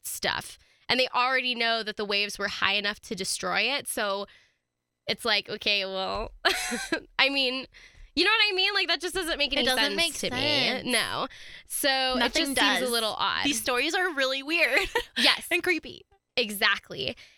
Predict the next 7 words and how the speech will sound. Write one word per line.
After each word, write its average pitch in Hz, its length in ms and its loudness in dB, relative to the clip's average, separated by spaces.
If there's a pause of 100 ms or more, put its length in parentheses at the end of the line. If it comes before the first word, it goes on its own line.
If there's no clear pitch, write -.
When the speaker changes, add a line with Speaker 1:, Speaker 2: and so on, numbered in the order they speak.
(220)
Speaker 1:
And 254 460 4
another 247 340 2 (220)
thing 214 360 0 (100)
is 220 180 -2
that 214 240 2
when 247 220 0
that 302 140 2